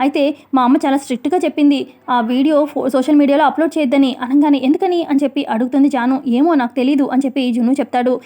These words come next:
ఇటు పక్క లక్కీ "గ్రానీ, గ్రానీ" అని చెప్పి అరుస్తూ ఉంటుంది. ఇక అప్పుడే మనీషా వచ్చి, "ఏయ్, ఏంటి లక్కీ చెవు కోసిన మేకలాగా అరుస్తున్నావు?" అని చెప్పి అడుగుతుంది. "నేను ఎలాగైనా అరుస్తాను, నీకేంటి? ఇంతకీ మా నాన్నమ్మ ఎక్కడా?" అని చెప్పి లక్కీ అంటూ ఉంటే, "మీ నాన్న, నానమ్మ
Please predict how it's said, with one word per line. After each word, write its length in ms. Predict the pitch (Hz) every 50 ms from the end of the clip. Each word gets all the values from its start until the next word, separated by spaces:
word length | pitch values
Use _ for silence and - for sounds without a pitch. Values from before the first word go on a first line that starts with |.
| - - _ - 330
ఇటు 100 | 277 277
పక్క 220 | 294 285 - 311
లక్కీ 340 | 277 240 226 226 - 294 277 277
"గ్రానీ, 340 | 233 247 233 247 285 320 349
గ్రానీ" 280 | 302 285 262 262 269 277
అని 140 | 269 277 269
చెప్పి 160 | 254 277 240
అరుస్తూ 320 | - - 254 247 - 285 277
ఉంటుంది. 420 | 254 247 269 254 262 262 254 - - - _ -
ఇక 100 | 320 294 294
అప్పుడే 200 | 226 - 277 294
మనీషా 320 | 262 220 226 262 254 262
వచ్చి, 280 | 254 247 - 269 247 254 - _ _ -
"ఏయ్, 200 | 285 269 247 233 226 - _ - 269
ఏంటి 220 | 269 285 285 320
లక్కీ 240 | 285 - - 320 381 - - _ _
చెవు 180 | - 269 294
కోసిన 240 | 285 349 - - 294
మేకలాగా 380 | 277 269 269 285 294 277 277 254
అరుస్తున్నావు?" 440 | 240 285 277 - 311 302 330 320 - -
అని 100 | 254 277 285
చెప్పి 200 | 247 - 285 269
అడుగుతుంది. 520 | - - 220 247 254 247 262 254 262 262 247 - - - - _ - _ _ _ _ _ _ - -
"నేను 200 | 285 269 269 302 403 392 320
ఎలాగైనా 380 | 254 254 254 262 262 285 320 302
అరుస్తాను, 340 | 269 285 - 294 262 240 226
నీకేంటి? 420 | 240 254 247 285 269 277 277 285 294 294 - - _ -
ఇంతకీ 260 | 262 285 277 269 330 403 403
మా 80 | 285 262
నాన్నమ్మ 280 | 247 254 285 311 320
ఎక్కడా?" 220 | 302 320 320 320 320
అని 180 | 320 - 285 277
చెప్పి 220 | 294 - - 277 254
లక్కీ 260 | 302 233 226 - -
అంటూ 240 | 285 254 262 285 269
ఉంటే, 220 | 262 262 254 269 277 294 - _ _ - -
"మీ 80 | 262 247
నాన్న, 320 | 247 240 247 262 277 285
నానమ్మ 360 | 277 254 233 247 262 247 247